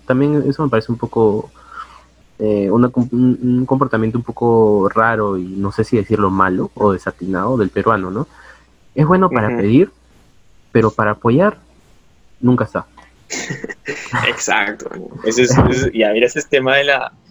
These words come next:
Speaker 2: ese es un tema cultural también,
Speaker 1: Sí,
Speaker 2: ¿no?
Speaker 1: sí, hermano.
Speaker 2: Es, este, es de los que les gusta meterse a la tienda, eh, probarse toda la ropa y decir, "No, solo estaba viendo". <laughs>
Speaker 1: Claro. Se toman su
Speaker 2: Es
Speaker 1: selfie
Speaker 2: una
Speaker 1: ahí, ¿no?
Speaker 2: metáfora.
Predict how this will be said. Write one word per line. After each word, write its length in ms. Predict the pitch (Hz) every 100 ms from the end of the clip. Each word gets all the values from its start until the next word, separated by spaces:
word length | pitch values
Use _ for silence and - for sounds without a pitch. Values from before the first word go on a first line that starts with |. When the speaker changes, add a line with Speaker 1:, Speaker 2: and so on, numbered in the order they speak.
| _ -
Speaker 2:
ese 140 | -
es 60 | 147
un 60 | 151
tema 240 | 135 156
cultural 480 | 165 - 104 101 117
también, 320 | 101 104 107 -
Speaker 1:
Sí, 400 | 110 104 95 92
Speaker 2:
¿no? 200 | - 107
Speaker 1:
sí, 60 |
hermano. 340 | 98 92 90 - - -
Speaker 2:
Es, 260 | - - 90
este, 460 | - - 104 -
es 60 | 117
de 80 | 123
los 180 | 135
que 220 | 135 107 104 - - - - _ _ _ _ -
les 200 | 113 113
gusta 240 | 127 147
meterse 360 | 131 127 131 143
a 20 |
la 120 | 127
tienda, 800 | 131 135 131 135 131 131 127 123
eh, 280 | 113 110 - -
probarse 380 | 110 117 - -
toda 160 | 123
la 100 | 123
ropa 400 | 113 123 123 127
y 60 | 113
decir, 260 | 110 113 123
"No, 200 | 120 131
solo 160 | 123
estaba 320 | - - -
viendo". 280 | 107 107 110 - - - - - - _ -
<laughs> 220 | 127 -
Speaker 1:
Claro. 260 | 104 190 160 _ - 180 226 196 -
Se 60 | 107
toman 200 | 120 123
su 80 | 117
Speaker 2:
Es 80 |
Speaker 1:
selfie 220 | 120 107 120
Speaker 2:
una 140 | 123
Speaker 1:
ahí, 160 | 120 95
¿no? 0 |
Speaker 2:
metáfora. 320 | 107 101